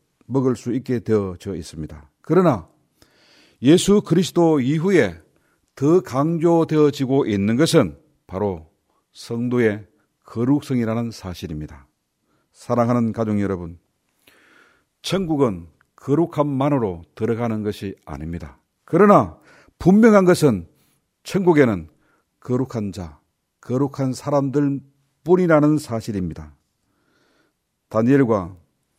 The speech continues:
그 친구들이 왕의 진미를 거부한 것은 다윗과 솔로몬의 기도와 그 가르침, 그 교훈에 기인된 것입니다.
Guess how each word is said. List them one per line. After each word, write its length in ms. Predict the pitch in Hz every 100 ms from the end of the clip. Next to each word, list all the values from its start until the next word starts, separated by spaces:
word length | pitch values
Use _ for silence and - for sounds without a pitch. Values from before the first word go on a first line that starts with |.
| _ _ _
그 240 | - 120
친구들이 800 | - - 165 139 110 131 117 80 - _ _ _ _ _
왕의 320 | 110 156 151
진미를 440 | 151 147 147 139
거부한 360 | 135 135 139 131
것은 500 | 120 - 120 87 80 _ _ _ _ _ _
다윗과 720 | 104 120 - 101 85 87 85 _ _ _ _
솔로몬의 960 | - - - 127 131 135 135 131 120 107
기도와 580 | - 170 131 95 80 80 _ _ _
그 180 | _ 127
가르침, 440 | - 101 117 - 90 85 _ _ _ _ _
그 320 | _ - 123 127
교훈에 640 | - 127 165 165 120 90 90 _ _ _
기인된 520 | - 107 113 113 123
것입니다. 540 | 110 113 78 78 76